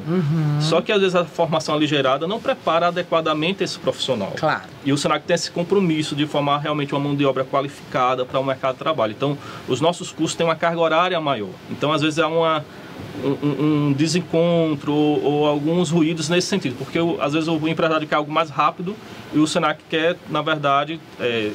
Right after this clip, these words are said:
Speaker 2: reter mais tempo esse trabalhador pra realmente oferecer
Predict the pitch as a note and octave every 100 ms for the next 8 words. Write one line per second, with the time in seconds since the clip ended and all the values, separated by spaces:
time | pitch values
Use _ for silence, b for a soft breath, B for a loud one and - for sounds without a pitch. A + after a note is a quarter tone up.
0 | - A2+ E3+ - F3 D#3 D3+ D3+ - D3+
1 | D#3+ D3 - C#3+ C3+ B2+ A2 - B2+ C3
2 | C3 C3+ C3 C#3 D#3 D#3 - - D#3 D3+
3 | C#3+ D3+ - D#3 D3+ - C#3